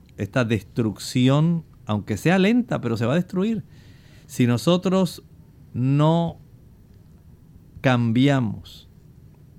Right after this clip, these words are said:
la razón por la cual esto se va afectando, se va a causar este tipo de cicatrización del tejido hepático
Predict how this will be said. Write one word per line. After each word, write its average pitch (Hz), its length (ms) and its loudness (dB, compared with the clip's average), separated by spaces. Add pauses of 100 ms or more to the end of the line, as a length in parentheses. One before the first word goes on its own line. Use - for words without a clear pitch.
(440)
la 113 460 0
razón 110 680 0
por 127 240 -4
la 110 180 -4
cual 120 220 -2
esto 123 300 -6
se 107 400 -4
va 120 480 -2 (500)
afectando, 117 800 -4 (800)
se 117 300 0
va 127 80 2
a 139 80 -2
causar 151 340 0
este 131 220 -2
tipo 131 300 -2
de 120 60 0
cicatrización 123 1000 -2
del 110 180 -4
tejido 107 340 -2
hepático 135 680 -4